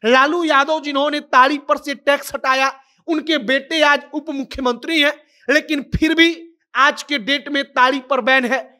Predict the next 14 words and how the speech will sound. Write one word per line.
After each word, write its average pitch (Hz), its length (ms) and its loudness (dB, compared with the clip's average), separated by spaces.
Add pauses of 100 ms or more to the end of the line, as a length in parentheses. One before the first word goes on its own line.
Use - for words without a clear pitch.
(220)
पासवान 269 540 0
और 247 220 -4 (120)
पासी 247 320 0
इसका 254 260 -4
विरोध 233 400 -4
करता 254 300 -2
है। 247 180 0 (560)
हमने 349 340 2
आपको 294 340 0
नारे 254 340 2
की 277 180 -10
पूरी 269 300 -8
कहानी 247 460 -2
सुनाई, 247 360 -2